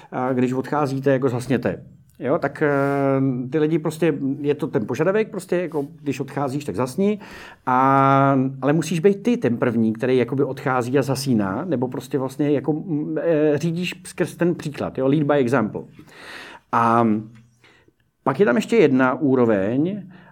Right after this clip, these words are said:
a to je nějaký, eh, vlastně, ono se tomu říká jako recognition, to znamená nějaký uznání těch lidí v té firmě. Že ty firmy, který, eh,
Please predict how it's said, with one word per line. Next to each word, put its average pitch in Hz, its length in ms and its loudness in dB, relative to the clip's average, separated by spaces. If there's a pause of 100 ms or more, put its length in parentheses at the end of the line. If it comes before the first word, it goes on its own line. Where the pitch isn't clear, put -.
a 117 80 -4
to 123 140 -2
je 190 200 4
nějaký, 180 800 -2 (580)
eh, 127 180 -6
vlastně, 127 380 0 (420)
ono 143 140 -2
se 147 100 -6
tomu 160 140 0
říká 160 180 0
jako 175 160 0
recognition, 139 800 0
to 143 100 -8
znamená 151 280 0
nějaký 151 260 -2
uznání 160 560 2
těch 160 180 -4
lidí 156 200 -2
v 156 60 -10
té 165 120 -10
firmě. 117 420 -2 (540)
Že 117 340 0
ty 165 100 -2
firmy, 208 320 2
který, 165 420 0 (1000)
eh, 110 240 -2